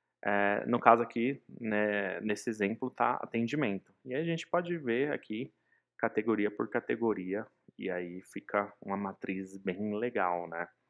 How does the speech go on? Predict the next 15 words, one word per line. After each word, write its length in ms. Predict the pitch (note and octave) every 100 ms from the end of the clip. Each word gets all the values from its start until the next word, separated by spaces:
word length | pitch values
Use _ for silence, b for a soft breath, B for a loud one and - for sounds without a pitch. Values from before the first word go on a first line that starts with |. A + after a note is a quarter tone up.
| _ _ B B B B
Então 280 | C3+ F3+ G3
é 100 | A3+
isso, 500 | C3+ E3+ G#3+ - C#3 A#2+
embora 640 | B2 A#2 B2+ F3+ G3 D#3 -
aqui 360 | A#2 - A#2
no, 640 | A2+ A2+ G#2+ G2+ G2+ G2 G2
nesse 440 | G2+ G2+ - A2 G2+
tutorial 480 | - - G2+ G2+ F#2+
pareça 360 | G2+ G2 A#2
fácil, 480 | - G#2 G#2 C#3+ A2+
né, 320 | G#2 A#2 G2+
é 60 | F#2
super 380 | - G#2 A#2+ A#2+
complexo, 680 | A#2+ A2 F#2+ G2 A#2 -
envolve, 480 | G2+ F#2+ F#2+ G#2 F#2+